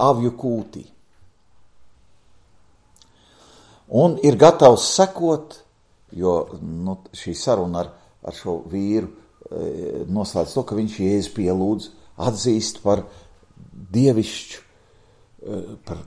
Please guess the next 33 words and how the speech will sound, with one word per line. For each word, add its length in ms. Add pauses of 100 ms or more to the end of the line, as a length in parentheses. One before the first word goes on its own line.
(100)
nu, 160 (260)
teiksim 320
tā, 220 (420)
jā, 220 (260)
Dieva 300
dēlu, 500
Jēzus 400
saka, 160
cilvēka 560
dēlu, 300 (340)
pestītāju, 800 (280)
Kristu. 520 (1500)
Nu, 140 (1200)
vispirms 480
tātad 320
par 100
šo 220
līdzību. 480 (240)
Nu, 100
es 160
nezinu, 280
man 160
liekas, 180
ka 100
šeit 420 (280)
vai 220
kāds 400
no 100
jums 280
ir 100
nodarbojies 500
ar 140
aitkopību? 580